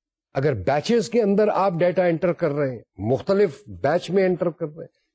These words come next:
کیا وہ ٹوٹلز کو ریکنسائل کرتا ہے یا نہیں کرتا؟ اگر ایررز آتے ہیں تو ان کو نوٹ کرتا ہے،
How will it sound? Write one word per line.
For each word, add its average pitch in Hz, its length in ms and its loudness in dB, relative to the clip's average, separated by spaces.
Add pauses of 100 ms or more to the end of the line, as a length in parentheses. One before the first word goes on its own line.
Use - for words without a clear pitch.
کیا 196 160 2
وہ 196 160 2
ٹوٹلز 175 440 0
کو 170 140 -2
ریکنسائل 175 600 0
کرتا 156 440 -2
ہے 170 100 -2 (300)
یا 165 160 2
نہیں 156 260 2
کرتا؟ - 340 -10 (480)
اگر 214 240 2
ایررز 180 460 2
آتے 160 380 0
ہیں 175 200 0 (320)
تو - 100 -12 (100)
ان 180 200 4
کو 196 420 0 (120)
نوٹ 165 280 0
کرتا 165 320 -8
ہے، 175 60 -2